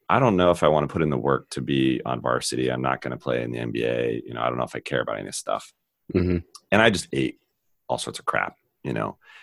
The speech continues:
Speaker 1: I love candy, you know, love carbs, all this kind of stuff. So basically slowly slid from, you know, six-foot-four, one forty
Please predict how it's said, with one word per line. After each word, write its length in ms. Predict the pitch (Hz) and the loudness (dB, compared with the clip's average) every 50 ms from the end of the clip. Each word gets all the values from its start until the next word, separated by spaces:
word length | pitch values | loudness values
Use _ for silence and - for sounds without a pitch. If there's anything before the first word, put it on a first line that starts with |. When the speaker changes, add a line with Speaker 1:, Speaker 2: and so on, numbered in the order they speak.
| - _ _ _ | -20 _ _ _
Speaker 1:
I 40 | 65 | 0
love 240 | 67 69 65 64 - | 2 2 2 2 0
candy, 560 | - 76 64 60 60 60 62 60 60 65 - _ _ _ _ | -2 -2 -2 -2 -2 -2 -2 -2 -4 -6 -10 _ _ _ _
you 100 | - 69 | -8 -4
know, 320 | 64 62 58 57 57 - - _ | 0 0 0 0 -2 -6 -12 _
love 260 | - 69 64 65 - - | 0 2 2 2 2 2
carbs, 560 | - 65 58 60 62 57 55 - - - - _ - - - - _ _ - | 0 2 2 2 2 0 -4 -8 -10 -12 -12 _ -20 -20 -20 -20 _ _ -2
all 80 | 64 | -2
this 120 | 57 57 - | 0 0 -2
kind 140 | - 62 55 | -2 -2 -2
of 60 | - | -2
stuff. 280 | - - - - - | -4 -6 -6 -8 -6
So 400 | - - - 110 104 95 95 92 - _ _ - - - - - _ _ _ _ | -4 4 8 10 10 10 8 6 0 _ _ -20 -20 -20 -20 -20 _ _ _ _
basically 480 | - 131 170 170 - 220 202 156 - - - _ _ _ _ | 6 6 6 8 6 4 4 4 2 0 -8 _ _ _ _
slowly 800 | - - - - - - 104 101 98 101 110 120 123 107 87 - | -6 -2 0 0 0 2 2 6 8 10 10 10 10 8 6 4
slid 680 | - - - - 85 87 98 120 101 80 73 71 69 | 2 0 0 2 2 4 6 6 6 6 4 0 -4
from, 480 | - - - - 82 76 71 71 73 73 | -8 -10 -2 0 2 4 4 4 4 2
you 60 | 73 | 2
know, 100 | 71 67 | 0 0
six-foot-four, 720 | - - - 92 - - 82 - - - 78 76 73 71 | 0 -2 -2 -4 -2 -2 -2 -2 0 2 4 4 4 4
one 260 | 69 71 78 73 71 | 2 2 0 0 -2
forty 720 | 69 - - 80 82 87 85 80 76 69 67 64 62 67 | -4 -4 0 2 4 4 4 4 2 0 0 0 -2 -6